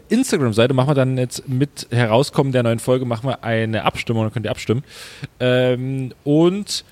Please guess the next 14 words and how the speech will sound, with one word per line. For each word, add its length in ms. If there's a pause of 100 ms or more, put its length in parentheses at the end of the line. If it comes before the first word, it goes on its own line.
(160)
wir 100
sagen 220
es 60
einfach 160
mal 100
so: 200 (360)
äh, 420 (1040)
die, 100
die, 160
äh, 240 (140)
die 80
Folge, 240
die 100
gewinnt, 400